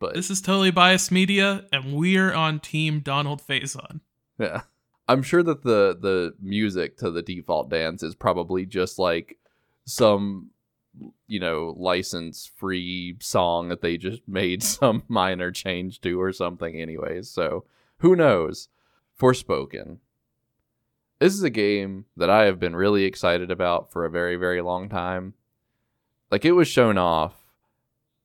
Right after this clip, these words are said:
Speaker 1: in the P S five reveal press conference thing, and at the time, I think we were calling it Project Athia. It might not even had that name yet. It might have just literally been, like,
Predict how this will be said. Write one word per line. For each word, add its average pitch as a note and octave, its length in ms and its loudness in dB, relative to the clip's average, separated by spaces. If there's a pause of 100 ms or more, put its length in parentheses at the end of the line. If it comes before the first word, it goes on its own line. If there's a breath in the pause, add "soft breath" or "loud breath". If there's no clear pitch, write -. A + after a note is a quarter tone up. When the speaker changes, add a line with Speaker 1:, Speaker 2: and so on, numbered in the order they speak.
(140)
Speaker 1:
in G#2 200 2
the G2 80 -2
P G2+ 240 -2
S F#2 200 0
five F2 400 2
reveal F2 560 -4
press - 340 -2
conference D#2+ 680 -6 (140)
thing, C#2 540 -6 (500)
and F#2 220 0
at G#2+ 80 2
the - 80 -4
time, C#3 400 4
I A2 60 0
think A2 200 0
we G2+ 80 -2
were F2+ 140 -4
calling F2 340 2
it E2+ 140 -6
Project F2+ 500 0
Athia. F2 600 2
It F2+ 40 0
might A2 200 2
not G2 180 2
even F2+ 220 -4
had E2+ 220 -4
that E2+ 200 2
name E2 240 -6
yet. E2 220 -4
It F2 80 -4
might G2 240 0
have F#2 160 -2 (100)
just F#2+ 260 -2
literally F2+ 500 -2
been, F2 320 -4
like, D#2+ 400 -6